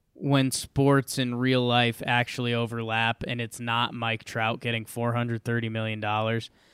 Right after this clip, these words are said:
Imagine being Nick Green. You get selected by the Diamondbacks on a, "Hey, you're invited to come to our spring training, and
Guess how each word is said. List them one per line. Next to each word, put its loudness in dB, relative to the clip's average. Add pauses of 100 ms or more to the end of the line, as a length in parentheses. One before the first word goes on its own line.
(340)
Imagine 8
being 6
Nick 6
Green. 2 (840)
You 6
get 8
selected 6
by 12
the 4
Diamondbacks 4 (120)
on 6
a, 4 (300)
"Hey, 12
you're 8
invited 8
to 4
come 4
to 10
our 10
spring 2
training, 4 (840)
and 4